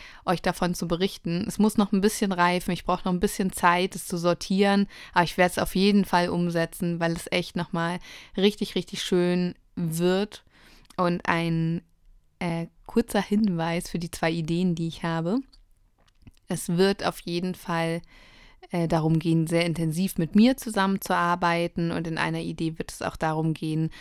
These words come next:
auch, ähm, mehr dann Zeit mit mir zu verbringen, dass wir Präsenz arbeiten und so weiter. Ich habe da echt eine richtig, richtig coole Idee.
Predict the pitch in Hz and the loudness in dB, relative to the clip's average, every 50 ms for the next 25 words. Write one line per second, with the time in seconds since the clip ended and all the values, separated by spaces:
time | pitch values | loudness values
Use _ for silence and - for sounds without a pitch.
0 | - - - - - - 165 156 156 147 - - - - 160 156 156 160 - _ | -20 -20 -20 -8 -4 -2 0 0 -2 -4 -6 -8 -6 -4 -2 -2 -2 -2 -4 _
1 | - 175 170 165 160 160 160 160 - - - - - - - - 165 160 156 - | -2 0 2 2 2 0 0 -2 -4 -6 -8 -12 -12 -8 -2 0 0 0 0 0
2 | - 165 165 170 - - 175 165 - 175 170 156 - - 170 - 175 160 - - | 0 2 2 2 2 0 0 0 0 -2 -2 -2 -2 -8 -6 -2 -4 -4 -2 -2
3 | 170 165 165 165 165 165 - - - 160 156 156 156 156 _ - - 170 156 165 | -2 -2 -2 -2 -4 -6 -8 -6 -4 -2 -2 -2 -2 -2 _ 0 0 0 0 2
4 | 160 160 165 165 170 - - 165 156 156 160 156 151 156 156 151 _ 165 160 - | 0 2 0 0 -2 -2 -2 -2 -2 0 -2 -2 -2 -2 -2 -4 _ -6 -6 -4
5 | 165 160 - - 156 160 147 147 151 147 - 165 156 156 151 - - 160 _ - | -6 -6 -6 -6 -6 -6 -4 -4 -4 -6 -6 -6 -6 -6 -6 -8 -10 -10 _ -2
6 | 165 160 160 165 - - _ _ - 185 175 - - - _ 180 175 175 175 185 | -2 0 0 -2 -4 -6 _ _ 0 0 0 0 -8 -8 _ -4 -2 -2 -4 -6
7 | - - _ _ _ - - - 180 190 - - 185 - - 175 - - 170 - | -10 -16 _ _ _ -12 -4 0 0 0 0 -2 -8 -4 -4 -6 -6 -6 -10 -6
8 | - 190 175 170 175 170 160 - 175 170 175 180 | -6 -6 -6 -4 -6 -8 -4 -4 -2 -2 -2 -4